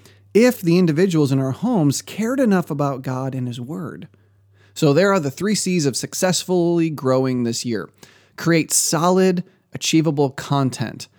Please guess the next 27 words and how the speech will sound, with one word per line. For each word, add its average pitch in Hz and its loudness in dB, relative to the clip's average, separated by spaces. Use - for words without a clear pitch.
Make 143 -2
sure 147 0
you 135 2
consistently 139 -2
communicate 139 2
your 120 -4
goals 113 -4
to - -8
yourself 120 -4
and 113 -6
your 160 -4
family 113 -6
every 202 0
day 107 0
of 98 -8
the 98 -8
year. - -10
And 156 2
make 277 0
sure 359 -4
you 403 -2
focus 220 -4
on 180 0
your 139 -2
character 147 -6
first, 139 -6
because 131 -4